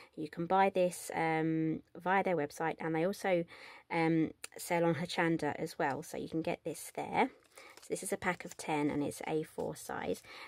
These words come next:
and these guys also specialise in peel-offs. So this, um, this black image here, this silhouette, is actually a peel-off. It's not actually stamped on, so you can actually see that there's a sticker, and also this bit here as well. So I'll quickly show you those.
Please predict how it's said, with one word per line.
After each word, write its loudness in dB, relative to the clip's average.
and 2
these 6
guys 6
also 4
specialise -4
in 0
peel-offs. 2
So -2
this, 4
um, 4
this 0
black 2
image 4
here, 2
this -6
silhouette, -2
is -4
actually -4
a -6
peel-off. -6
It's -10
not -4
actually -6
stamped -6
on, -4
so -10
you -6
can -8
actually -10
see -4
that -8
there's -10
a -6
sticker, -8
and 2
also 0
this 0
bit -4
here -2
as -4
well. -2
So -10
I'll -4
quickly -6
show -6
you -4
those. -8